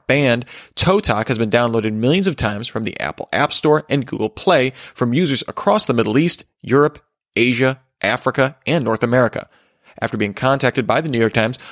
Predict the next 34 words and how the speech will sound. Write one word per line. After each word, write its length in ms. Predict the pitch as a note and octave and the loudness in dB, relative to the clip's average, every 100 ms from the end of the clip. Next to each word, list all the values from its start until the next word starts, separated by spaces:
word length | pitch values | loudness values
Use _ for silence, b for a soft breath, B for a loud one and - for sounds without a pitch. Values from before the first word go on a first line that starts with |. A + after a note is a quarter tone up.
| B | B
both 220 | - G3+ | 0 2
app 220 | F#2+ C#3 C#3 | 2 -2 0
stores 240 | C#3+ D3 | 2 2
subsequently 500 | D#3+ E3 F3 E3 D3 | 2 0 -2 -2 -2
removed 400 | A#2+ A2+ E3+ E3 | -2 2 0 0
Totok 640 | - A#2 G#2 A2 A#2 - | -2 0 0 -2 -2 -4
pending 260 | A#2+ G#2+ G#2+ | -2 -2 -2
investigation. 800 | G#2 G#2 G#2 A2 A#2 G#2+ - - b b b b - | -2 -2 0 2 2 2 -4 -12 b b b b -6
According 320 | - A2 G#2+ | 0 0 2
to 80 | G#2 | 0
a 40 | |
forensic 360 | - A2 G#2+ - | 0 -2 -2 -4
analysis 580 | F#2+ A#2+ C3 A#2 B2+ | -2 2 2 2 0
by 160 | C3 G#2+ | 0 -4
former 300 | - A2+ G#2+ | -2 -2 -2
N 120 | - A2 | -2 -2
S 120 | - | 0
A 60 | |
security 540 | A2 G#2+ - C#3+ C3+ A#2 | -2 -2 0 2 2 0
researcher 440 | A#2 A2+ A#2 - | 0 0 -2 -4
Patrick 400 | - A#2+ G#2+ - | -4 -4 -4 -6
Wardle, 380 | G#2 F3 C#3+ D3 B B B | 2 4 4 0 B B B
Totok 400 | - G3 G#3 F3+ - | 0 2 2 0 -4
appears 440 | - - C#3+ F#3 | -6 -2 2 2
to 60 | G3+ | 2
be 100 | G3 | 2
a 60 | F#3 | 0
copy 360 | C3 A2+ B2+ | -2 -2 -4
of 80 | G#2+ | -4
the 100 | G#2+ | -4
Chinese 360 | G2+ A#2+ A2 G#2 | -4 -4 -4 -2
messaging 420 | A#2 C3 A2+ A2 F2 | -2 -2 -4 -4 -2
app 280 | G#2+ - | -2 -4
Yicall, 640 | - G#2+ G3 A#3 G#2+ F#2 | -8 0 2 2 0 0